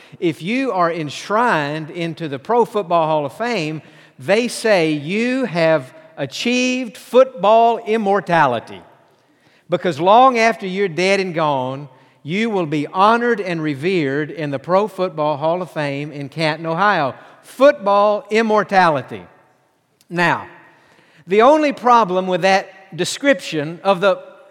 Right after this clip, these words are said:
Pro Football Hall of Fame, football immortality, is the description is wrong. Even if you make it to the N F L Hall of Fame, you have not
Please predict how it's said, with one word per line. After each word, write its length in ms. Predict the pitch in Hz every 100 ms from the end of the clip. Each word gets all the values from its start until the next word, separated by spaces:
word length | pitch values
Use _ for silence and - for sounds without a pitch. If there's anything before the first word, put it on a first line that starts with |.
| _ _
Pro 180 | 254 262
Football 340 | 240 220 214
Hall 160 | 202 202
of 80 | 170
Fame, 420 | 214 190 165 160 - _ _ _ _
football 480 | _ 262 277 226 214
immortality, 1120 | 220 208 190 - 170 220 220 156 - 156 160
is 880 | 247 254 196 156 165 175 143 - - _ _ _ _ _ _ _
the 180 | 143 190
description 880 | 165 175 - - 262 262 - 190 180
is 240 | 185 147
wrong. 640 | 139 160 165 147 123 110 90 85 _ _ _ _ _ _ _ _ _ - - -
Even 400 | 254 302 294 294
if 160 | 262
you 200 | 226 247
make 300 | 208 208 208
it 400 | 214 208 - _
to 140 | - 185
the 200 | 175 175
N 200 | 226 233
F 240 | 208 -
L 240 | 202 190 170
Hall 480 | 147 202 196 190
of 100 | 180
Fame, 480 | - 185 170 151 139
you 220 | 147 240
have 240 | 185 180 156
not 400 | 185 175 165